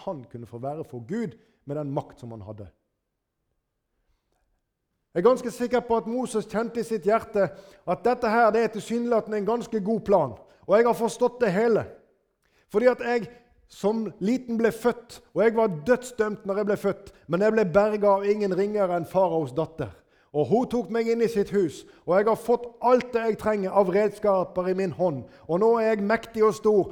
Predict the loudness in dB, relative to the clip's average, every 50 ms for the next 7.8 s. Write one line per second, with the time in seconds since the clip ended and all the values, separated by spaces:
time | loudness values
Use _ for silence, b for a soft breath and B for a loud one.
0 | B B -4 -4 -2 0 0 2 2 2 2 0 -4 0 2 2 2 4 2 0
1 | 0 2 0 0 0 0 -2 -2 -2 0 0 0 0 0 -2 -4 -4 0 0 0
2 | 0 0 0 0 2 2 2 0 0 -2 -4 -4 -4 -8 -8 -8 -8 -10 b b
3 | b b -18 -16 -6 -4 -4 -2 -2 0 2 4 4 4 2 B B B B -2
4 | -2 0 -2 -2 0 0 0 -2 -2 -4 -4 -4 -4 -6 B B B -4 -2 0
5 | 2 2 2 0 0 -2 -2 -2 -2 -2 -2 -2 -4 -2 -4 -8 -8 -6 -4 -4
6 | -4 -6 -8 B B B -10 -8 -8 -8 -8 -8 -8 -8 -6 -6 -8 -8 -10 -12
7 | -12 -14 -12 -12 -12 -12 -12 -12 -12 -12 -12 -10 -12 -12 -14 -14